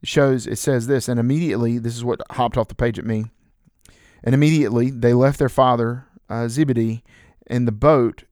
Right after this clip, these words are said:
and, and the hired servants and followed him." So this is the calling of the first disciples that we see, but the, the call to follow by Jesus was not met with a, "Well, I'll get to it when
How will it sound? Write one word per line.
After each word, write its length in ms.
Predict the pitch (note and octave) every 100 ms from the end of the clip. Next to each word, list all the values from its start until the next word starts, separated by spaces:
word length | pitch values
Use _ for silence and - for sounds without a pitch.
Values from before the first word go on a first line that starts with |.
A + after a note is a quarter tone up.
| _
and, 280 | A#2 A#2 A2 -
and 400 | A2+ A2 - A2
the 80 |
hired 340 | G#2 C3 B2+ A#2
servants 460 | B2+ A#2 A2 - -
and 160 | G2+
followed 440 | - A2 A2 F#2 -
him." 360 | A2+ - A#2 _ _ _ _ _ _ _ _
So 440 | - - C3 B2 - _ _ _ _ _ -
this 240 | A#2 C#3+ -
is 140 | D3
the 80 | C#3+
calling 500 | - E3 E3+ C#3 A#2+
of 80 | A#2
the 60 |
first 260 | - C3+ -
disciples 480 | A2 B2+ C3+ A#2 G#2+
that 80 | E2
we 120 | G#2
see, 340 | - G3 D#3
but 300 | A2+ A#2 - _ _ _ _ _ _ _ _ -
the, 600 | C#2+ A2 A2 B2 A#2+ -
the 220 | A#2 A#2
call 400 | - - C#3+ D#3
to 140 | - C3+
follow 400 | - C#3+ C#3 A#2+
by 180 | A2+ G#2+
Jesus 560 | B2+ F3+ D#3+ A#2 -
was 220 | A#2+ A2
not 240 | A#2+ B2+ C#2+
met 260 | C3 C3+
with 200 | A#2 A2
a, 260 | A#2 A2 G#2 _ _ _ _ _ _ _ _ -
"Well, 260 | C#3 C#3
I'll 140 | C#3 C3+
get 300 | B2 C#3 -
to 200 | C3+ B2+
it 160 | A2
when 800 | A#2 A#2+ A#2 A#2 A#2 A2+ A2 A2